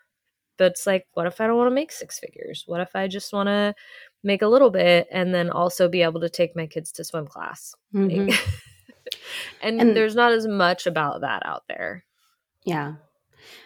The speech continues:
Speaker 2: And I feel like there are different things that have hit me at different times.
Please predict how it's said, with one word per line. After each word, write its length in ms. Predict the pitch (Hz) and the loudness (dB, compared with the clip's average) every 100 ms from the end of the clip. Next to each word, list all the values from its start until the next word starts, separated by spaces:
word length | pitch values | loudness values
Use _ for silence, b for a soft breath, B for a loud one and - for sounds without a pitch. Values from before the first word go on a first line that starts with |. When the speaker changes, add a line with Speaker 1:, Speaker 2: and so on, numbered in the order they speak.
| B | B
Speaker 2:
And 100 | 220 | 2
I 60 | 220 | 2
feel 160 | 269 | 4
like 200 | 262 247 | 2 2
there 180 | 202 196 | 0 0
are 40 | |
different 420 | 190 190 185 170 - | 0 -2 -2 -2 -2
things 260 | 170 175 | -2 -2
that 120 | 165 | -2
have 120 | 165 165 | -2 -2
hit 260 | - - - | -8 -8 -6
me 440 | 196 170 165 160 | -4 -2 -4 -4
at 220 | 170 165 - | -8 -8 -8
different 340 | 170 175 - | -6 -6 -6
times. 720 | - 175 156 151 160 - - | -6 -4 -2 -2 -4 -8 -16